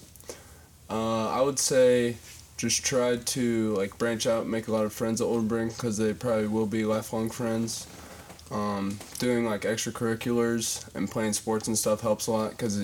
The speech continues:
you get to be, have relationships with, like, older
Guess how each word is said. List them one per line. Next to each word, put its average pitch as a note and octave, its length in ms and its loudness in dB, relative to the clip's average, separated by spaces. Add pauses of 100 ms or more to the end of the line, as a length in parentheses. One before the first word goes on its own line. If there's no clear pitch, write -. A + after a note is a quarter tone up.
(100)
you G#2+ 160 0
get G#2 320 -2
to A2+ 140 -4
be, G2 200 -2
have G2+ 340 -2 (280)
relationships G#2+ 560 0
with, G#2 160 -4
like, G2 320 0
older G#2+ 220 2